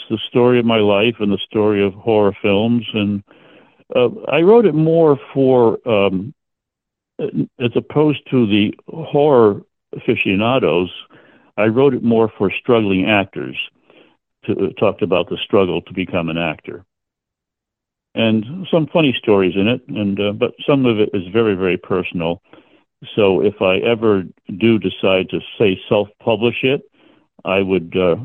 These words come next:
have to take out some bits and pieces and, and add. A lot has happened to me since that, since I wrote that book. But it's in the, it's in my closet. It's in a briefcase, a hundred and eighty pages.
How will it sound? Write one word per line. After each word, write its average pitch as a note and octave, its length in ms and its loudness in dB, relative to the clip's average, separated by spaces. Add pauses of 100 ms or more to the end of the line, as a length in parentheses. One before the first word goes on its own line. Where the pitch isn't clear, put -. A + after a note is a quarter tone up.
(380)
have G#2 200 -4
to - 80 -10
take F#2+ 260 -4
out G2 180 0 (100)
some E2 160 -6
bits F#2+ 340 -2
and F2+ 120 -10
pieces G2 540 -6
and, E2+ 260 -6 (480)
and F#2 240 -4
add. G2+ 440 0 (180)
A G2 60 -6
lot F#2 280 0
has G2 180 -6
happened F#2+ 320 -2
to E2+ 60 -4
me E2+ 340 -6 (120)
since G#2+ 260 -2
that, C#2+ 300 -6 (160)
since F#2 200 -14
I D2+ 80 -12
wrote E2+ 360 -6
that D2+ 220 -10
book. C#2+ 240 -10 (1000)
But C#3 100 0
it's C#3+ 160 0
in E3 160 4
the, E3 200 2
it's D3 220 -2
in D3+ 160 2
my D#3 200 2
closet. C#3 400 0
It's - 120 -4
in C3+ 120 2
a C#3+ 40 0
briefcase, A2+ 600 0
a G2 100 -6
hundred A2+ 320 -4
and A2 80 -4
eighty A#2 200 0
pages. G2 460 -2